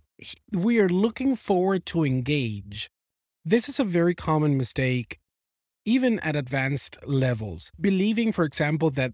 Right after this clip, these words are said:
that too, that it's part of a looking forward to, is actually an infinitive, but it's not an infinitive. It's a preposition. So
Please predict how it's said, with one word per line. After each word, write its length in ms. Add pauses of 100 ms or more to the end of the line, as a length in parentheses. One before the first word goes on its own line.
that 340
too, 600
that 240
it's 200
part 400
of 220
a 240 (260)
looking 420
forward 520
to, 320 (600)
is 420
actually 400
an 80
infinitive, 460
but 120
it's 160
not 260
an 120
infinitive. 540
It's 320
a 100
preposition. 880
So 240